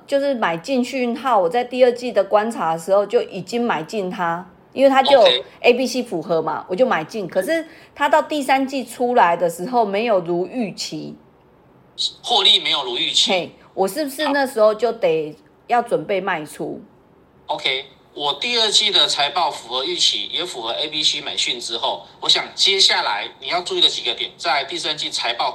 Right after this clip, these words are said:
Speaker 2: 公布之前，它有没有出现我在书中教你的卖讯？
Speaker 1: 哦。
Speaker 2: 有没有出现？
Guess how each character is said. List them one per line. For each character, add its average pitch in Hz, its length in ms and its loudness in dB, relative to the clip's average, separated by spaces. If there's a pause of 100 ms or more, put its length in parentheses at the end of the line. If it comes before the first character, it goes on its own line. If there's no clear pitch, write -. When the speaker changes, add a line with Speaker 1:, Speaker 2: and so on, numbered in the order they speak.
Speaker 2:
公 175 180 -6
布 185 160 -10
之 - 160 -4
前， - 300 0 (100)
它 - 160 -4
有 127 140 -6
没 117 80 -8
有 131 100 -4
出 131 160 -6
现 139 180 -2 (120)
我 123 160 -8
在 143 120 -4
书 135 220 -4
中 123 180 -8
教 120 160 -4
你 101 80 -12
的 - 100 -18
卖 - 180 -6
讯？ - 180 -2 (440)
Speaker 1:
哦。 185 280 6
Speaker 2:
有 214 100 8
没 208 60 6
有 214 120 4
出 208 80 -12 (120)
现？ - 80 -18